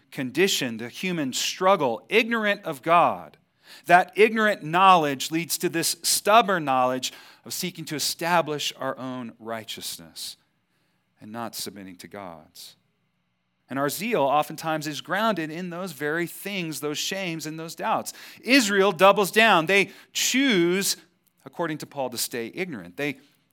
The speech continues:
harden their hearts to the truth. There is the, this rivalry that ensues between a righteousness that comes from God and their own righteousness. And Paul knew this well because this was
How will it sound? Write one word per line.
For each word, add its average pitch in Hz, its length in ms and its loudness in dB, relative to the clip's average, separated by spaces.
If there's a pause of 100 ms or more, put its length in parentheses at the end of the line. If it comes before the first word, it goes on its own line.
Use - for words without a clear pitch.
(200)
harden 156 680 -2
their 117 160 -6
hearts - 680 -6 (340)
to - 100 -8
the 107 120 -14
truth. 92 720 -14 (800)
There 185 160 4
is - 160 2
the, 156 240 4 (180)
this 160 220 -2
rivalry 147 760 4
that 139 320 0
ensues 156 640 -2
between 147 580 -6 (380)
a 139 100 0
righteousness 160 760 0
that 143 140 -12
comes 160 280 -6
from 127 200 -10
God 131 580 -6 (760)
and 139 220 -8
their 139 180 -4
own 143 360 -6
righteousness. 139 920 -8 (640)
And 180 220 -6
Paul 262 380 6
knew 247 320 2
this 240 280 -2
well 269 380 4
because 160 320 -6
this 240 340 -2
was 220 380 0